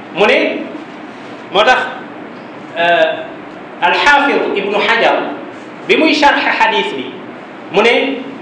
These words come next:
"لأنهن طبعن على النقص." Seen nature, li ci ëpp mooy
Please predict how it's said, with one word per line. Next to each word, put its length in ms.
"لأنهن 1040
طبعن 500
على 380
النقص." 720
Seen 320
nature, 560
li 100
ci 140
ëpp 240
mooy 220